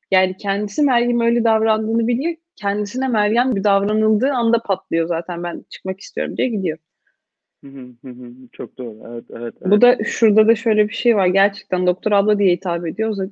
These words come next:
Speaker 1: o çizgi kalmıyor
Speaker 2: Doğru.
Speaker 1: T C'de bence. Çok doğru. Evet.
Speaker 2: Ee, şimdi benim hoşuma giden bir noktada aslında orada çok, e, insanlar biraz birkaç eleştiri okudum. O da "Ya işte imamı çok bilge göstermişler." falan filan.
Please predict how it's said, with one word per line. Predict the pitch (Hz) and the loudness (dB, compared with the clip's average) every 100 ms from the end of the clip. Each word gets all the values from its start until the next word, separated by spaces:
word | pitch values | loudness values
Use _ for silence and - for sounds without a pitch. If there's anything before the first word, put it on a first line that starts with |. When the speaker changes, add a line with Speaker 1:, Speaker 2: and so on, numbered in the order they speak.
| _ | _
Speaker 1:
o | 190 - | -14 -12
çizgi | - 185 220 | -10 -8 -8
kalmıyor | - 196 190 170 165 | -2 0 0 -2 -2
Speaker 2:
Doğru. | 117 170 | 0 0
Speaker 1:
T | 170 | -2
C'de | 165 165 | -6 -6
bence. | 165 190 226 | -6 -6 -8
Çok | - 190 - | 0 0 2
doğru. | 165 160 165 _ - | 0 0 -4 _ -12
Evet. | 170 175 _ _ _ - | -12 -12 _ _ _ -6
Speaker 2:
Ee, | 131 131 - | -4 -4 -4
şimdi | 170 185 | -4 -2
benim | 202 214 | -2 -4
hoşuma | 175 160 202 208 | -8 -8 -6 -6
giden | 190 208 202 | -4 -4 -4
bir | 208 | -6
noktada | 233 226 170 131 147 | -6 -4 -6 -4 -4
aslında | 175 - - 165 170 | -6 -12 -18 -8 -6
orada | 170 170 | -4 -8
çok, | 185 165 _ - | -10 -12 _ -10
e, | 135 135 | -8 -8
insanlar | 139 143 165 160 165 165 | -10 -10 -10 -10 -10 -8
biraz | 160 160 147 | -6 -8 -10
birkaç | 143 165 | -14 -12
eleştiri | 170 156 - 185 | -12 -14 -12 -6
okudum. | 180 - 117 120 | -6 -8 -14 -10
O | 127 | -8
da | 139 135 _ _ | -8 -10 _ _
"Ya | - 107 | -10 -10
işte | 170 - 147 | -10 -14 -12
imamı | 175 180 175 | -8 -8 -8
çok | 185 156 | -10 -14
bilge | 147 160 147 170 | -16 -16 -6 -4
göstermişler." | 165 160 165 156 156 - 156 139 | -4 -4 -6 -6 -8 -10 -10 -8
falan | 151 147 147 | -10 -10 -12
filan. | 147 147 | -12 -12